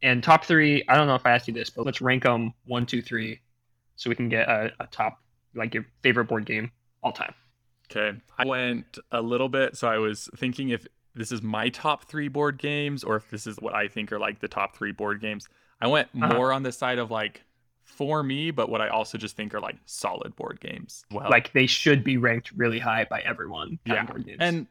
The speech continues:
Speaker 2: honestly, a lot of these are ranked pretty high. My number one
Speaker 1: Uh-huh.
Speaker 2: is, I think, might be number one on Board Game Geek, but rightly. So we'll get to that. First up,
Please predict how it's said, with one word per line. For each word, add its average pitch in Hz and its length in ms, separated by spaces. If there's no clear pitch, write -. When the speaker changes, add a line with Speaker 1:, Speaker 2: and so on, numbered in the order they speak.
Speaker 2:
honestly, 139 580
a 110 60
lot 113 120
of 113 60
these 113 200
are 113 240
ranked 123 320
pretty 131 160
high. 135 320
My 113 140
number 110 220
one 113 260
Speaker 1:
Uh-huh. 117 160
Speaker 2:
is, 107 540
I 107 100
think, 110 360
might 120 300
be 139 100
number 131 240
one 135 140
on 131 120
Board 131 220
Game 131 200
Geek, 135 440
but - 160
rightly. 107 320
So - 140
we'll 131 100
get 151 120
to 139 60
that. 110 400
First 156 420
up, 107 280